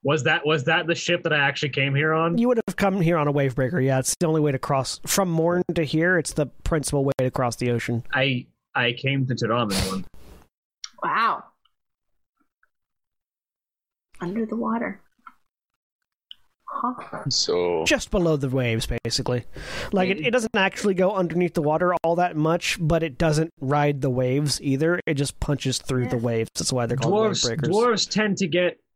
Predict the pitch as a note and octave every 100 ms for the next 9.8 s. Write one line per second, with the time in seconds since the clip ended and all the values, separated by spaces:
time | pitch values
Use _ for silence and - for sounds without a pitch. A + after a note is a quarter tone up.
0 | _ _ _ _ - F#3 A3 G#3 - F#3
1 | F3+ D#3+ - F3+ D#3+ D3+ C#3 - C#3+ -
2 | C3+ B2+ B2 A#2+ A#2 A#2 B2+ C3 A#2+ A#2+
3 | - A#2+ A2+ A2 G#2 - - - C3+ C3
4 | D3+ - F3 F3+ F3 G3 D3+ C3 C3 A2+
5 | A#2 C3+ F3 - - _ _ _ - E3
6 | C3+ B2+ C3 D3 C#3+ C#3 C#3+ C3 C#3 C3
7 | C3 A#2 A#2+ B2 C#3 B2+ G2+ B2+ A2 B2
8 | C3 C3+ D3+ D3 E3 C3+ A#2+ A#2+ A#2+ A#2
9 | A#2 - - A2 - A2+ G2+ F#2